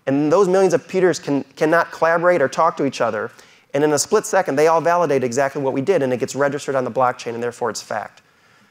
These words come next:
So the integrity in the model, that's why you see Bitcoin, it's a, it's a, Bitcoin's a currency, so there's always fluctuations with the psychology of currency, but people aren't worried about the,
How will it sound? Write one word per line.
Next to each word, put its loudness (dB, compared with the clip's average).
So -2
the 4
integrity 2
in 2
the 2
model, 2
that's -4
why 2
you 0
see -2
Bitcoin, 0
it's -2
a, -4
it's -4
a, -2
Bitcoin's 2
a 0
currency, -2
so -4
there's 2
always 0
fluctuations 0
with -4
the -4
psychology 0
of -4
currency, -2
but 0
people 0
aren't 0
worried 2
about 2
the, -2